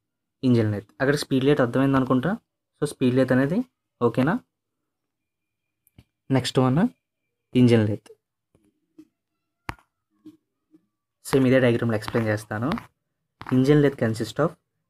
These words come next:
head stock, tail stock, carriage, bed.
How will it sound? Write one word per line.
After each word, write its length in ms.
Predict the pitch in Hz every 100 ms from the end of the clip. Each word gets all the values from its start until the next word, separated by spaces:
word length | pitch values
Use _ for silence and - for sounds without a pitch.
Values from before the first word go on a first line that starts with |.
| -
head 120 | 110
stock, 320 | - 135 175 - - _ _ _
tail 180 | 120 110
stock, 340 | 107 - 143 - - _ _ _ _ _
carriage, 440 | - 107 107 175 - - _ _ _ _ _ - - _ _ _ _ _ _ _ _
bed. 340 | 127 120 135